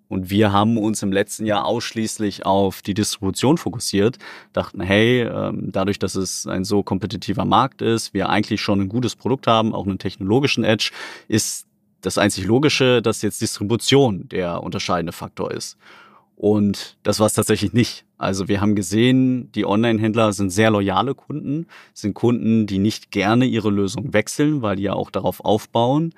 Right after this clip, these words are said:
Und dazu kommt, dass die aber auch sehr, sehr stark darauf achten, dass sie wirklich ein sehr hochwertiges Produkt haben, das sich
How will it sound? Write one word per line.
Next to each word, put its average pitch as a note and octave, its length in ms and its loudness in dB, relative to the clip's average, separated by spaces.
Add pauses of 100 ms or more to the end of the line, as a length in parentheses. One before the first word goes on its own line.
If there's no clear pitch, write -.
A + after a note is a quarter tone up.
(560)
Und D3+ 420 4
dazu C3+ 300 -4
kommt, B2 340 0
dass A#2 160 -2
die A#2+ 140 0
aber G2+ 220 2
auch G#2 220 0
sehr, A#2+ 480 4
sehr A2 440 0
stark G#2 400 -2
darauf G2 280 -4
achten, - 280 -4
dass G2 160 -4
sie F#2+ 120 -4
wirklich G2+ 320 -4
ein F#2+ 80 -4
sehr G2 160 2
hochwertiges G#2 600 0
Produkt F#2+ 340 -6
haben, G2+ 240 0
das F#2+ 160 -4
sich - 220 -4